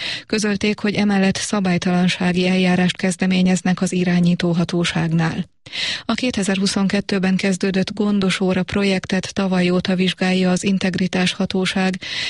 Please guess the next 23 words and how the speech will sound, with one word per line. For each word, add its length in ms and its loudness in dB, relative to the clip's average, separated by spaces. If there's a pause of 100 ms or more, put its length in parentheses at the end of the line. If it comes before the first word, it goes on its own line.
(120)
miután 420 0
Hatházi 480 0
Ákos 360 0
volt 280 0
parlamenti 600 2
képviselő 720 0
túlárazásra 880 0
hivatkozva 720 0
feljelentést 840 2
tett 260 -2
az 140 0
ügyben. 520 -2 (1800)
Beüzemelték 800 0
a 60 0
Székesfehérvári 1000 0
Kórház 540 0
új 340 2
C 60 -8 (180)
T 200 0
készülékét. 1000 -2 (220)
Az 140 -2
intézmény 500 2
közölte, 680 0